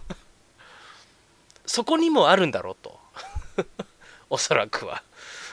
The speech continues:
コピーで持ってるだろうとかね。なんかそういう感じもするんですけどね。まあ、い-、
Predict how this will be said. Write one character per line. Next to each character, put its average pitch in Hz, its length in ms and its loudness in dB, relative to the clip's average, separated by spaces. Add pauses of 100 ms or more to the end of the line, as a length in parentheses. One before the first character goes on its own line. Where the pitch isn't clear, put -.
コ 240 120 0
ピ 226 180 2
ー 160 40 0
で 123 120 6
持 123 120 4
っ - 60 2
て 147 140 2
る 110 80 -2
だ 98 80 -4
ろ 92 120 -8
う - 20 -20
と 95 100 -18
か - 140 -16
ね。 104 180 -16 (1040)
な 107 80 -14
ん - 20 -16
か - 100 -16
そ - 200 -16
う 73 60 -12
い 71 120 -14
う - 60 -16
感 120 220 -10
じ 113 100 -14
も 104 140 -14
す - 120 -14
る 113 120 -10
ん 98 40 -16
で - 120 -20
す - 80 -20
け - 80 -20
ど - 140 -20
ね。 110 480 -8 (4000)
ま 101 200 -12
あ、 101 40 -8
い-、 98 80 -14